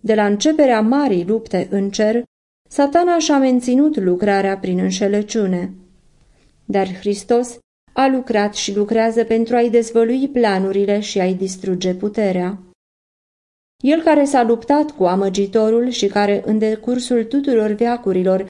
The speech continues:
a căutat să smulgă pe captiv din prinsoarea lui,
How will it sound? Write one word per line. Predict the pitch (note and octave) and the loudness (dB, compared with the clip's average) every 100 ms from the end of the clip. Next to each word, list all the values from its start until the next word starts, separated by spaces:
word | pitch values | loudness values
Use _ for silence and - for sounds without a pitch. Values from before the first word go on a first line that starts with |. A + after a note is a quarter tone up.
| _ | _
a | - B3 | -2 0
căutat | B3+ B3+ C4 C4+ | 2 2 2 0
să | C#4 | 0
smulgă | A#3+ A#3+ B3+ C#4 A3 E3 | 0 2 2 2 2 0
pe | F#3 | -2
captiv | F#3+ G3 F#3+ - A3 A3 | -2 -4 -4 -6 -6 -4
din | F#3+ F#3 | -4 -4
prinsoarea | F#3 F#3+ G3 A3 G#3 G3 F#3+ | -4 -6 -4 -2 0 0 0
lui, | G#3+ A3+ | 0 -2